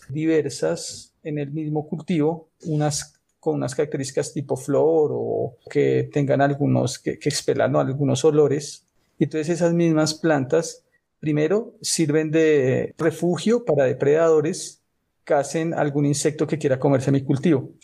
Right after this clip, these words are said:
pero también pueden servirme para repeler otros insectos o también pueden servirme para atraer insectos y que se las coman a ellas y no a mi cultivo principal.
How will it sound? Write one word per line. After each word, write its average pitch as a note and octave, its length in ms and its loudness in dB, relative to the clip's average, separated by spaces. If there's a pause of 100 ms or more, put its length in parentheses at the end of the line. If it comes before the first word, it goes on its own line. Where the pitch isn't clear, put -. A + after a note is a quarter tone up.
(140)
pero E3 160 2
también F3+ 440 2
pueden D#3 220 2
servirme D#3 720 0 (260)
para D3 200 4
repeler C#3+ 520 4
otros D3+ 520 0
insectos C#3 600 0
o D#3+ 140 -4
también F3 500 -2
pueden C#3+ 260 -2
servirme D#3 460 0
para D3+ 280 0
atraer C3 460 0
insectos D3+ 540 0
y D3+ 60 -6
que D3 120 2
se C#3 160 4
las B2 200 0
coman C#3+ 280 0
a D3 140 0
ellas D#3 300 0
y E3 80 2
no D3 120 4
a C3+ 60 4
mi C3+ 120 2
cultivo C3+ 380 0
principal. C#3+ 600 -6